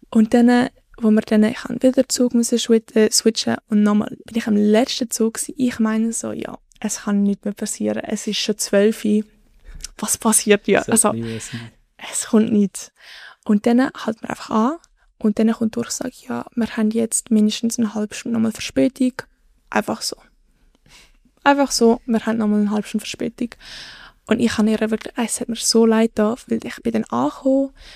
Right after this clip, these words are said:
Speaker 1: zu ihr und dann sind ihre Grosseltern da gewesen. Es war eins am Morgen gewesen. Und sie hat mich dann zu ihr gefahren und ich habe mich so schlecht gefühlt.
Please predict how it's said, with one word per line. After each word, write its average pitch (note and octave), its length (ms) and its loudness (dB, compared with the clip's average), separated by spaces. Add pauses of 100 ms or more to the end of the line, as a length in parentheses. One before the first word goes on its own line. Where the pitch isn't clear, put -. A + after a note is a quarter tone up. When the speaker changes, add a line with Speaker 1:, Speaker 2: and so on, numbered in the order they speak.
(140)
Speaker 1:
zu - 160 -8
ihr B3+ 380 2
und G#3 160 2
dann A3+ 140 2
sind A#3 160 -2
ihre A3 180 -4
Grosseltern A3+ 760 -8
da A#3 120 -6
gewesen. - 320 -10
Es A#3 140 -8
war A3+ 60 -2 (240)
eins A3+ 140 -4
am G#3+ 80 4
Morgen G#3+ 280 0
gewesen. A3 380 -2 (760)
Und G#3 220 4
sie - 140 -4
hat A#3 80 -2
mich G#3+ 140 0
dann A3 220 4
zu - 100 -8
ihr A3 120 0
gefahren A3 460 -2
und G#3+ 120 -4
ich - 100 -12
habe G#3 120 -4
mich - 80 -18
so - 260 -4
schlecht - 300 -8
gefühlt. - 400 -18